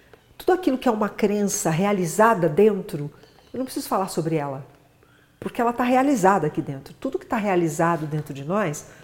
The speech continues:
eu não tenho, nós não temos motivação pra abrir nem pra conversa, a menos que alguém te pergunte o que você acha disso, né? Então,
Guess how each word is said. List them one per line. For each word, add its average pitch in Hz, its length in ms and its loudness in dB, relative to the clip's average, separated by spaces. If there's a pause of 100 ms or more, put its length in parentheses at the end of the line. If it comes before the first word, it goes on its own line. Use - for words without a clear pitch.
(1700)
eu 240 120 4
não 330 120 0
tenho, 302 580 0 (200)
nós 254 240 4
não 277 100 -2
temos 302 240 0
motivação 214 960 -2
pra 190 200 2
abrir 190 280 0
nem 277 160 0
pra 381 160 0
conversa, 262 520 2
a - 20 -4
menos 285 320 -6
que 453 220 2
alguém 370 260 0
te 359 100 -8
pergunte 339 360 2
o - 40 -12
que 359 60 -6
você 359 200 0
acha 320 240 2
disso, - 480 -6 (960)
né? 220 220 -4 (260)
Então, 214 360 4